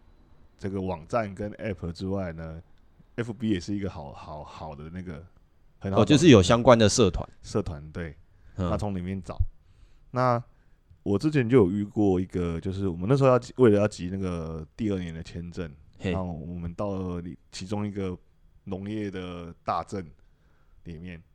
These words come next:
Speaker 2: 嗯。
Speaker 1: 那因为那时候刚好刚去，然后第一个工作刚结束，接着就跨年。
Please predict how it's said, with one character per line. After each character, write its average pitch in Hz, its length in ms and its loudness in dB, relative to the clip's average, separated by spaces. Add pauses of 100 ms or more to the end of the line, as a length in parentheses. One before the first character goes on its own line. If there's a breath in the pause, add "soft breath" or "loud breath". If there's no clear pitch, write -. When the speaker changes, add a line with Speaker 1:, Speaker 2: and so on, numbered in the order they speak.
Speaker 2:
嗯。 98 240 -4
Speaker 1:
那 90 340 -10 (360)
因 127 100 -6
为 135 80 -2
那 131 100 -4
时 127 120 -4
候 117 300 2 (500)
刚 127 260 -8
好 92 380 -6
刚 117 300 -6
去， 113 320 -8
然 90 100 -12
后 101 100 -8 (100)
第 120 200 -6
一 117 60 -6
个 110 100 -2
工 98 200 -6
作 98 280 -6
刚 98 260 -10
结 85 240 -10
束， 85 240 -12 (360)
接 110 180 -6
着 101 80 -6
就 92 140 -10
跨 92 240 -12
年。 73 200 -20